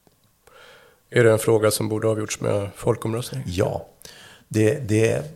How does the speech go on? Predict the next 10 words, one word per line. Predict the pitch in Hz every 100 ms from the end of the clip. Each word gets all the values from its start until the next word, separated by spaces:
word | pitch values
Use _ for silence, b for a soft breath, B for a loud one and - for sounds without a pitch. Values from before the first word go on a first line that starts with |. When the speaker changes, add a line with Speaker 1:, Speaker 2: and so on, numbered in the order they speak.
| -
Speaker 2:
det | 120
tycker | 104 123 107
jag. | 95
Därför | 107 104
att | 104 - - - -
ett | 113 104
så | - 135
stort | - 123 110 -
steg, | - 120 101 98 - _ _ _
eh, | - 53 - 50 50